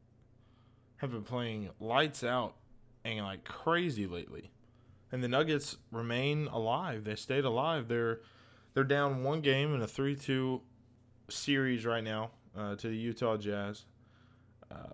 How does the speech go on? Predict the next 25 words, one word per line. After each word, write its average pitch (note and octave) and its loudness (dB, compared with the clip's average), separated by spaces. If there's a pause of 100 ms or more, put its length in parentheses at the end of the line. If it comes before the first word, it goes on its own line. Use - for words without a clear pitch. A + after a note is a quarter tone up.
last A#2 0
night A#2+ -2
they A#2+ 0
won A#2 -2
one A#2+ 0
seventeen B2 -4
to A2+ 0
one A#2 -2
oh A2+ -2
seven. A2 -2 (1080)
And B2 0
Jamal A2 4
Murray A#2+ 4
has A2+ -6
just A#2 -2
been G#2+ -4
playing A2 -2
like G2 -6
crazy. G#2+ -2
I G2+ -4
mean, A2 -4
last A2+ 2
night A#2 -2
he A2+ -4
had, G#2+ -2